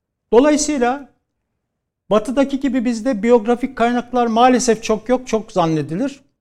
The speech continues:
Ama ikinci bir trajedi var. Olanlar da kullanılmaz. Mesela basit bir örnek arz edeyim. Şimdi İstiklal Harbi'nde hatıralarında anlatır, e, Refik Halit Karay. Halep'te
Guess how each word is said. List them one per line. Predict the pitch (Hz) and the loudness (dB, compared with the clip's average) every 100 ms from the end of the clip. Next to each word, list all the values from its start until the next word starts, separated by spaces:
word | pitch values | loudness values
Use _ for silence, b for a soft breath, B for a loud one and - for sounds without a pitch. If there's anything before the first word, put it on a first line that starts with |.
| _ | _
Ama | 202 240 220 202 | 2 2 2 -6
ikinci | - 269 277 | -4 0 0
bir | 269 | 2
trajedi | 247 240 262 285 | 2 2 2 2
var. | 247 269 - _ _ _ _ _ _ _ _ | 2 0 -10 _ _ _ _ _ _ _ _
Olanlar | 185 247 277 269 302 233 | 6 8 10 8 8 4
da | - | 0
kullanılmaz. | 165 143 131 127 113 110 - _ _ _ _ _ _ _ - | -2 -4 -4 -8 -12 -16 -20 _ _ _ _ _ _ _ -2
Mesela | 277 285 269 269 | -2 2 0 2
basit | 269 277 - | 0 -2 -4
bir | 269 226 - | -4 -4 2
örnek | 226 240 269 226 | 4 4 2 2
arz | 190 175 | 0 -2
edeyim. | 170 277 262 - _ _ _ _ | -4 -4 -4 -12 _ _ _ _
Şimdi | - 277 262 | -6 -2 -2
İstiklal | - 220 - 302 320 | -2 -8 -8 -2 2
Harbi'nde | 262 220 233 269 | 2 0 0 2
hatıralarında | 254 262 262 277 277 269 269 269 | 4 4 4 0 2 2 2 2
anlatır, | 262 262 262 262 240 - _ _ _ _ _ _ _ | 2 2 2 -2 -6 -10 _ _ _ _ _ _ _
e, | 214 175 165 196 175 | -12 -12 -12 -12 -4
Refik | 202 196 | -4 2
Halit | 208 202 - | 2 2 0
Karay. | 208 233 285 - _ _ _ _ _ _ _ _ _ _ _ _ _ _ _ | 2 2 0 -6 _ _ _ _ _ _ _ _ _ _ _ _ _ _ _
Halep'te | - 277 320 254 - 285 294 | 2 4 4 2 0 0 0